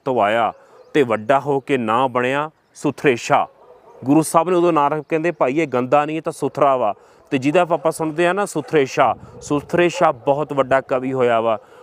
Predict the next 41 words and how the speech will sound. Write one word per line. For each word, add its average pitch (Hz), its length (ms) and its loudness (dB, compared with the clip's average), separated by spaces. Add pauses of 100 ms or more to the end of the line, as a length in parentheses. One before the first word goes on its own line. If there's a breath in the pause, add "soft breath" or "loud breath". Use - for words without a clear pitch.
(120)
ਉਹ 165 180 4
ਇਸੇ 165 240 0
ਧਰਤੀ 147 420 0
ਤੋਂ 156 160 -4
ਸੀਗੇ। 170 360 0 (340 loud breath)
ਤੇ 160 160 4
ਇਸ 160 280 2
ਵਾਦੀਆਂ 156 360 0
ਦੇ 156 80 -2
ਵਿੱਚ 156 100 -2
ਆਪਾਂ 151 120 -2
ਗੁਰਦੁਆਰਾ 135 380 0
ਸਾਹਿਬ 143 280 -6
ਵੀ 175 100 2
ਦੇਖਦੇ 156 320 0
ਜਾਂਦੇ 156 260 2
ਆ 156 60 0
ਤੇ 151 100 -4
ਨਾਲ 135 300 0
ਦੀ 151 80 -4
ਨਾਲ 143 180 -2
ਇਤਿਹਾਸ 131 540 -2
ਦੀ 135 140 -6
ਸਾਂਝ 143 280 -2
ਵੀ 170 100 0
ਪਾਵਾਂਗੇ। 131 560 -2 (540 loud breath)
ਇਹ 233 200 4
ਧਰਤੀ - 340 0
ਦਾ 196 100 2
ਬਾਰਾਮੂਲਾ 175 800 0
ਨਾਂ 151 180 -4
ਕਿਵੇਂ 127 280 -6
ਪਿਆ? 113 160 -2
ਬਾਰਾਮੂਲਾ 175 880 0
ਆਪਦੇ 147 360 -2
ਆਪ 143 180 2
ਦੇ 147 180 -4
ਵਿੱਚ 147 280 -2
ਇੱਕ 151 200 0
ਨਾ 196 160 2
ਨਾਂ 151 360 0